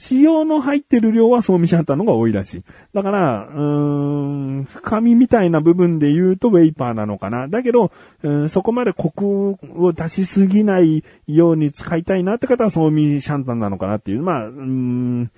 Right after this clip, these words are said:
すごく舌に敏感な人じゃない限りどちらも同じような使い方でいいのかなって思うんですが。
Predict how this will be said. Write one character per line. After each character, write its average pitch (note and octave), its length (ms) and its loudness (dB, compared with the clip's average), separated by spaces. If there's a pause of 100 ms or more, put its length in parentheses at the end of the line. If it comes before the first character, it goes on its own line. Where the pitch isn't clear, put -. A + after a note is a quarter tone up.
(340)
す - 140 -10
ご E3+ 120 0
く D#3 100 -2
舌 E3+ 220 -2
に E3 100 6
敏 C3+ 260 0
感 D3 180 2
な D3+ 80 4
人 D#3 180 0
じ C#3+ 100 0
ゃ A#2 60 0
な C3 100 2
い C#3 80 0
限 A2 220 0
り G#2 140 -2
ど B2 120 2
ち C3+ 120 -6
ら A2+ 100 0
も G2+ 420 -2
同 A#2+ 120 0
じ B2 100 -2
よ B2 60 2
う A2+ 40 -2
な G2+ 120 -4
使 - 200 -6
い G#2 60 -4
方 A2 240 -4
で A#2+ 80 -4
い B2 40 0
い A#2+ 40 0
の A2 100 -4
か G2+ 120 -4
な B2 140 -4
っ - 20 -20
て F2 180 -8 (300)
思 A2+ 240 -2
う G#2+ 40 0
ん G2 80 -4
で F2+ 100 -6
す F2+ 160 -12
が。 F2 180 -8